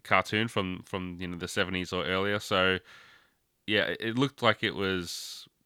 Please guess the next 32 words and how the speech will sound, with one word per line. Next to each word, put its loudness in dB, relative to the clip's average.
going 4
for -2
that 8
very 4
over 2
the -2
top, -2
campy, 2
making 2
fun 0
of, -8
of -10
what -2
they 2
used -2
to -12
do 0
earnestly -4
way 0
back -4
when. -4
In, 0
in 0
kind 6
of 6
in 4
the, -4
in -2
the 0
same 2
style 6
as -2